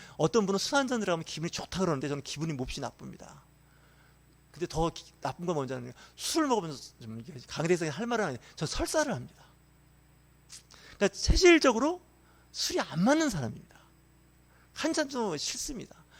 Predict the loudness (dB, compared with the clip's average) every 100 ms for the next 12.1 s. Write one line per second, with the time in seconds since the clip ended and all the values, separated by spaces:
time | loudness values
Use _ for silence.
0 | -20 -8 -6 -4 0 4 6 4 4 4
1 | 4 0 0 -2 -2 -4 -16 -20 -20 -14
2 | -10 2 4 6 2 0 -4 -6 -12 -20
3 | -20 -20 _ _ _ -6 -4 -4 -10 -20
4 | _ _ _ -20 -14 -2 4 4 6 4
5 | 2 2 0 0 0 0 -2 -6 -18 -4
6 | -2 -2 -2 0 0 0 -2 -6 -12 -16
7 | -20 -20 -2 2 4 2 -2 -14 -18 -20
8 | -20 _ _ _ _ -20 _ _ -20 -16
9 | -4 -2 -2 -6 -8 -12 -10 -12 -12 -20
10 | -12 0 2 2 0 -2 -2 -2 -2 -4
11 | -2 -2 -4 -8 -10 -12 -14 -2 2 2